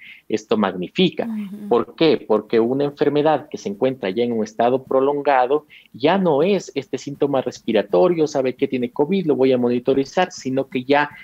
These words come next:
Speaker 1: son pacientes que llegan con su complicación. Y su
Speaker 2: Ujú.
Speaker 1: complicación, en este caso, es la neumonía.
Speaker 2: Ujú.
Speaker 1: Esa es la diferencia.
Speaker 2: ¿Y, y por qué hay tantas, tantas tanta afectación ahora a pacientes jóvenes? ¿Es por, por, por los cuidados, por,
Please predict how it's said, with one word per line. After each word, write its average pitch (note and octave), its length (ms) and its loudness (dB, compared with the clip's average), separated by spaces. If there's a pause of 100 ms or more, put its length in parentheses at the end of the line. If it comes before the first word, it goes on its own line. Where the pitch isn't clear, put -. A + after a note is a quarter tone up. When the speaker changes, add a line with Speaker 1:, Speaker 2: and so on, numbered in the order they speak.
(160)
Speaker 1:
son C#3 240 -2
pacientes C#3 540 -2
que - 140 -6
llegan A#2+ 260 0
con G#2+ 160 -2
su - 180 -10
complicación. - 680 -8
Y A#3 40 -8
su G#3+ 120 -2
Speaker 2:
Ujú. - 80 -2
Speaker 1:
complicación, E3+ 580 -2
en A#2+ 60 0
este - 180 -4
caso, B2 220 0
es - 200 -14
la G2 140 0
neumonía. F#2 500 -6
Speaker 2:
Ujú. B3+ 240 -10
Speaker 1:
Esa G3+ 260 0
es D3+ 40 -4
la A#2 140 2
diferencia. - 600 -4 (120)
Speaker 2:
¿Y, D#4 200 -6
y E4 60 -4
por F4+ 220 -8
qué F4+ 100 -4
hay G4 160 -4
tantas, D#4 380 -4 (160)
tantas B3 160 -6
tanta C4 120 -6
afectación A#3+ 580 -8
ahora A#3+ 340 -4
a A3+ 180 -8
pacientes A3+ 640 -8
jóvenes? G3+ 480 -6
¿Es A3+ 180 -6
por, D4 200 -6
por, G#3 440 -8
por A3 200 -6
los G#3 180 -4
cuidados, B3 720 -4
por, G3+ 320 -6